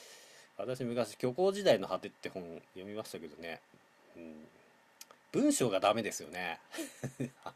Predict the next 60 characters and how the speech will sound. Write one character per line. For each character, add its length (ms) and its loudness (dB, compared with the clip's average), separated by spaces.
き 140 -4
り 80 -4
言 80 -6
う 100 -14
と。 200 -6
読 160 8
む 160 4
気 120 -2
に 80 -2
な 100 2
ん 60 4
な 80 6
い 40 2
文 180 -4
章 160 -10
書 120 -4
き 100 -8
ま 80 -8
す 120 -16
よ 100 -16
ね。 180 -16
あ 140 -10
れ、 140 -4
あ 120 2
れ 80 0
で 100 0
読 240 -2
者 160 6
が、 220 0
な 80 -6
ん 80 -6
か、 160 -6
読 200 -6
む 120 0
の 140 -6
か 100 -6
っ 40 -12
て 80 -10
い 240 -12
う、 40 -20
す 220 -12
げ 120 -2
え、 260 0
ド 140 0
イ 80 2
ツ 140 -4
語 120 6
翻 240 4
訳 160 6
し 60 0
た 80 6
み 80 4
た 80 4
い 40 2
な 60 -4
文 200 -10
章 120 -10
を 120 -8
<laughs> 0 -
書 100 -4